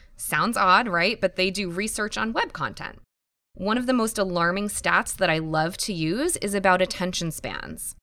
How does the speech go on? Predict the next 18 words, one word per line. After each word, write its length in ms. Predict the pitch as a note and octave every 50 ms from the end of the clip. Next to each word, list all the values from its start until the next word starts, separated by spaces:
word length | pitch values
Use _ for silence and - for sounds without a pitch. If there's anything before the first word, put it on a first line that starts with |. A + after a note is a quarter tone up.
| _ _ _ _ _ _
So 160 | - - G#3
back 280 | G3 G3+ G#3 A3+ C4+ -
in 120 | F#4 F4 E4
two 200 | - - C4+ B3+
thousand, 480 | - G#3+ G3 F#3+ F#3+ F3+ F3 D#3+ D#3
it 80 | D#3 -
was 120 | - E3 -
studied 500 | - - D#3+ D#3 D#3 D#3 D#3 D3+ D3+ D3+ -
and 180 | - D#3 D3+ D3+
researched 480 | D#3 D#3+ - - D3+ D3+ - - -
that 160 | D#3+ D#3 - -
our 160 | D#3 D#3 E3
attention 480 | F3 - - - E3 D#3+ - - F#3+ G3
span 380 | - - - A3 A3+ A#3+ A#3
was 120 | G#3 F#3 F3+
around 360 | E3 D#3+ D#3+ D#3+ D#3 D#3 D3+
twelve 400 | - - - E3 D#3 D3+ D#3 -
seconds. 680 | - - C#3+ - - - - - - - - - -